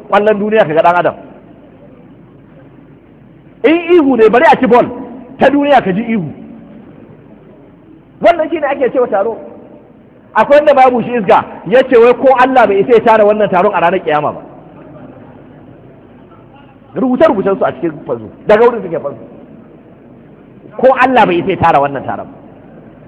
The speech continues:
Yanzu kun gane annabin an aje shi gefe? Kuma kuna jin wani a irin wannan maulidin a Kano ya fito karara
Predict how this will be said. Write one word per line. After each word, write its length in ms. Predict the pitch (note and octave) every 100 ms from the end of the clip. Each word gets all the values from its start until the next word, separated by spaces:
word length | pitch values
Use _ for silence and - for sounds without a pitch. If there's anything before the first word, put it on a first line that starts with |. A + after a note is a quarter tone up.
| - - - - - - - - - - - - - - - - - - - -
Yanzu 320 | G3 A3+ B3+
kun 160 | E4 E4+
gane 240 | D#4+ E4+
annabin 320 | C#4 C4 C#4+ C#4+
an 180 | C4+ C#4
aje 160 | C4+ B3+
shi 100 | A#3
gefe? 300 | C4 B3+ F3+ - - - - - - - - - - - - - - - - - - - _ - - - - -
Kuma 220 | - C4+ D#4
kuna 240 | F4 D4 B3
jin 160 | C4+
wani 240 | B3 B3 C4 A#3 - - - - - -
a 60 | G#3+
irin 240 | C#4+ D4
wannan 320 | C4+ C4 B3
maulidin 400 | A#3+ B3+ A#3 A3+
a 80 | A3
Kano 320 | - A3+ G3+ A2+ - - - - - - - - -
ya 160 | D#3 A#3
fito 240 | C4 B3+ B3+
karara 400 | A#3+ A#3+ A#3